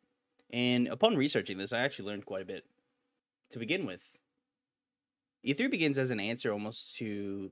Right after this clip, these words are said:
not being able to show up on C E S. Uh, I found this quote that I found very interesting. So, uh, Tom Kalinske, he's gonna be C E O of Sega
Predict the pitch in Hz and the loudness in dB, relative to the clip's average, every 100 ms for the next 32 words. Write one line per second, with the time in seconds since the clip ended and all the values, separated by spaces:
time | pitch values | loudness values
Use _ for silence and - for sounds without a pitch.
0 | - 120 117 131 120 113 107 110 - 110 | -6 -4 0 2 2 0 -6 -6 -2 -2
1 | 107 104 - - 110 90 95 - - _ | -4 -8 -8 -8 -6 -6 -6 -10 -18 _
2 | _ _ _ - - - _ _ _ _ | _ _ _ -20 -20 -20 _ _ _ _
3 | - 82 80 - 107 - 120 104 98 - | -14 -12 -12 -10 -8 -4 -4 -2 -8 -6
4 | 107 92 - _ _ _ _ _ _ - | -4 -4 -6 _ _ _ _ _ _ -12
5 | 98 - 92 92 92 95 - - - - | -12 -10 -12 -10 -10 -10 -12 -12 -14 -12
6 | 71 _ _ _ _ _ _ _ _ _ | -14 _ _ _ _ _ _ _ _ _
7 | _ _ _ _ _ _ _ - - - | _ _ _ _ _ _ _ -18 -16 -16
8 | - - 127 123 123 127 - _ - 107 | -14 -4 0 2 2 0 -6 _ -8 -6
9 | 107 - 101 101 - - 113 117 113 131 | -6 -6 -6 -8 -12 -14 -8 -6 0 0
10 | 113 104 - 117 98 98 87 82 - - | 0 -2 -4 -2 -2 -2 -4 -6 -4 -2
11 | 110 98 85 | -2 -2 -6